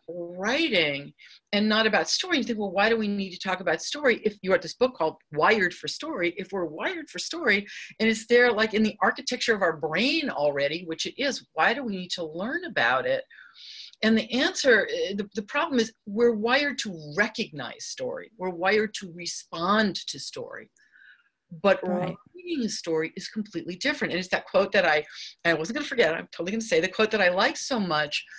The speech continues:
Speaker 1: which, uh, which, uh, w-, uh, which was something that Flannery O'Connor, the great Southern writer, she once quipped in an interview. She said, "I find that most people know what a story is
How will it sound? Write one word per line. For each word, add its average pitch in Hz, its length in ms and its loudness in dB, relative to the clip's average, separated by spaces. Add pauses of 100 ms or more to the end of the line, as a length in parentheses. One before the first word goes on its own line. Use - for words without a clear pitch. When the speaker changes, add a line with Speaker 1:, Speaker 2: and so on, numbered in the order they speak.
(260)
Speaker 1:
which, 185 640 2
uh, 170 320 4
which, 175 420 -2
uh, 156 240 4
w-, 160 240 -6
uh, 165 140 4
which 185 200 -6
was 190 100 -6
something 190 180 -2
that - 100 -4
Flannery 190 480 2
O'Connor, 226 600 0
the 165 100 -4
great 170 260 0
Southern 240 400 -2
writer, 156 280 2
she 196 200 -4
once 202 180 -4
quipped - 340 -2
in 180 120 -4
an 170 100 -2
interview. 180 540 -2 (460)
She - 140 0
said, 220 180 4
"I 294 200 2
find 294 440 2
that 185 220 2
most 226 300 0
people 247 260 -6
know 180 260 2
what 214 140 2
a 196 40 -4
story 202 520 0
is 269 380 -6